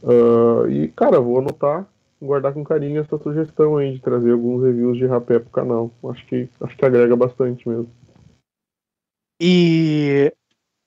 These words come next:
Speaker 2: charuto, porque, cara, conheço poucos
Speaker 1: Ah.
Speaker 2: cachimbeiros que não fumam charuto.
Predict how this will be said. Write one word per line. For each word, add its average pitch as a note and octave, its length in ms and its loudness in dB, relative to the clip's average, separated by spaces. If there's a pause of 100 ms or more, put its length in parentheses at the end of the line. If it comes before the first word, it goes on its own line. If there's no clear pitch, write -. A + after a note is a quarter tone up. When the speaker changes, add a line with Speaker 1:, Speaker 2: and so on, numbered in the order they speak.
(120)
Speaker 2:
charuto, D#3 720 0 (100)
porque, - 360 -8
cara, F3+ 420 -6 (880)
conheço A3+ 400 0
poucos B3+ 380 -4
Speaker 1:
Ah. - 80 -8
Speaker 2:
cachimbeiros A3 760 -4
que - 160 -14
não A3 220 -2
fumam A3+ 320 -6
charuto. D3+ 520 -8